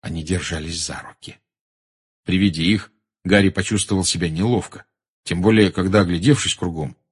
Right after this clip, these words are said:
увидел, что все кафе занято только парочками, и все держатся за руки.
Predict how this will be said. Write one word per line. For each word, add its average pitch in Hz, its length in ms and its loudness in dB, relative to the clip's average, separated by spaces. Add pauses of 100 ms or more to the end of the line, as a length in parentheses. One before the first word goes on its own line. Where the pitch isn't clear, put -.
(240)
увидел, 104 400 2
что - 240 -4
все - 360 2
кафе 135 420 0
занято 107 600 0 (600)
только 92 300 -2
парочками, 113 760 -2 (560)
и 101 120 2
все 143 680 4 (340)
держатся 139 800 4
за 165 300 2
руки. - 380 -4